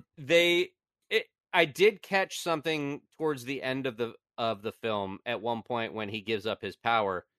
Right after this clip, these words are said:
He actually reverts back to speaking the native language, the, the language that he spoke five thousand years ago.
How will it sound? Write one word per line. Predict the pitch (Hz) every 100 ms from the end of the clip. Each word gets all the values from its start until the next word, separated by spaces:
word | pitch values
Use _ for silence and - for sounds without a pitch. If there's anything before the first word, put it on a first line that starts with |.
| _ _ -
He | 175
actually | 185 165 165 156
reverts | 135 120 117 127 120 -
back | 113 117 117 -
to | 110
speaking | - 117 101 107 98 95 -
the | 98
native | 95 90 85
language, | 78 71 - - - _ _ -
the, | 110 113 98
the | 107
language | 107 104 101 90
that | 104
he | 95 117
spoke | - 120 98 -
five | 92 87
thousand | 87 85
years | 80 78
ago. | -